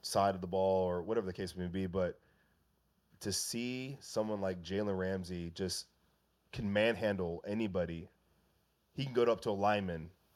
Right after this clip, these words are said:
and ragdoll him or hit him on a pick, you know, when there's an interception and everyone peels off and just goes try to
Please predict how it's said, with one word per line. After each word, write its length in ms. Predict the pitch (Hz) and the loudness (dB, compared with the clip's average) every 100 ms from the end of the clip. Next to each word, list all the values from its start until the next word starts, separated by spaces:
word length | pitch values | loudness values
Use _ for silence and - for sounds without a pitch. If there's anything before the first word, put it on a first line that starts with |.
| - | -2
and 160 | 92 | 0
ragdoll 640 | 92 104 110 104 85 85 | 6 6 6 2 0 0
him 160 | 82 85 - _ _ _ _ _ | -4 -8 -14 _ _ _ _ _
or 140 | 98 92 | 0 2
hit 220 | 131 117 | 4 4
him 180 | 104 98 | 4 2
on 140 | 101 | 0
a 40 | |
pick, 320 | 90 - 110 - | -2 -4 -6 -4
you 120 | 113 | -2
know, 180 | 98 98 | 0 0
when 180 | 101 104 | 0 -2
there's 140 | 101 | -2
an 100 | 101 | 0
interception 480 | 107 101 107 95 98 | 0 2 0 0 -4
and 60 | 98 | -2
everyone 240 | 101 95 | -2 -4
peels 300 | - 104 95 | -2 -2 0
off 220 | 101 98 | 0 0
and 100 | 98 | -4
just 240 | 95 92 - | -6 -8 -2
goes 240 | 98 92 | -2 0
try 200 | 117 98 | 0 0
to 180 | 95 | 0